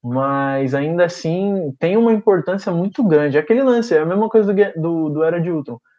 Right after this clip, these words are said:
A gente só vê a importância de determinados detalhes depois, né? Depois que acontece. Então, depois de WandaVision, eu fui e voltei um pouco assim, falei, pô, não, em Guerra Civil,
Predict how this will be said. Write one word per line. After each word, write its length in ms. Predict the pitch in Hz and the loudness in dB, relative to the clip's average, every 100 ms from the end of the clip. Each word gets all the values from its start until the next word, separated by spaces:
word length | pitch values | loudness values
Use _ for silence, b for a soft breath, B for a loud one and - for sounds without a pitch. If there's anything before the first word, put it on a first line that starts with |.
| - | -8
A 60 | 135 | -4
gente 220 | 170 170 | -4 2
só 200 | 185 165 | 4 4
vê 100 | 170 | 2
a 40 | |
importância 640 | 208 226 196 170 180 196 196 | 0 2 2 2 -4 -2 -2
de 100 | 185 | 0
determinados 580 | 175 170 165 160 156 147 | -2 -4 -4 -2 -2 0
detalhes 380 | 147 151 165 | -2 0 0
depois, 520 | 165 202 - 156 165 127 | 0 -2 0 -2 -2 -4
né? 120 | 139 | -8
Depois 320 | 127 - 139 | -10 -8 -8
que 80 | 143 | -6
acontece. 540 | 156 156 156 123 123 | -6 -8 -8 -8 -8
Então, 180 | 117 127 | -12 -8
depois 320 | 131 131 151 | -6 -4 -4
de 60 | 165 | -2
WandaVision, 720 | 170 165 151 147 170 180 175 | 0 2 2 2 0 -2 -2
eu 100 | 170 | -4
fui 220 | 170 170 | -2 0
e 40 | 185 | 0
voltei 440 | 175 170 165 165 | 0 -2 -2 -4
um 100 | 165 | -2
pouco 320 | 156 160 160 | -2 -2 -2
assim, 320 | 147 - 156 165 | -6 -6 -12 -8
falei, 260 | 147 143 139 | -6 -4 -4
pô, 240 | 175 160 | -4 -2
não, 200 | 151 160 | -2 -4
em 60 | 135 | -6
Guerra 220 | 135 143 | -8 -10
Civil, 420 | 139 131 139 156 | -12 -8 -6 -8